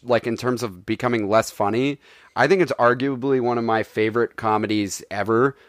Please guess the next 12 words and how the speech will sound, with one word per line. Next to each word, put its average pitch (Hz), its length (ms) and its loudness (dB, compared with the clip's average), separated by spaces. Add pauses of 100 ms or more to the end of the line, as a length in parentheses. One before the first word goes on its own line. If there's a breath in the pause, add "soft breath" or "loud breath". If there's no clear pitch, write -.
(160 soft breath)
Like, 104 180 -2
it's, 101 160 -2
like, 98 340 -2
it 104 140 -2
might 104 380 0
have 110 160 0
a 101 60 -2
place 104 280 0
in 110 80 -4
my 104 100 2
top 101 320 -2
ten. 107 400 -2